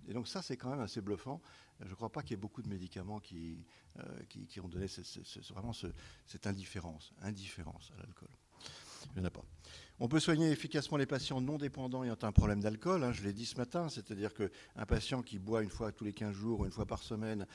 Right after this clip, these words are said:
mais quand il boit, il peut pas gérer, et ça dérape, et ça déraille, et donc, euh, c'est, c'est plus fort que lui.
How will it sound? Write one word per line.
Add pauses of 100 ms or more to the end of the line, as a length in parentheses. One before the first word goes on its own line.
(240)
mais
quand
il
boit,
il
peut
pas
gérer, (720)
et
ça
dérape, (300)
et
ça
déraille, (280)
et
donc,
euh,
c'est,
c'est
plus
fort
que
lui.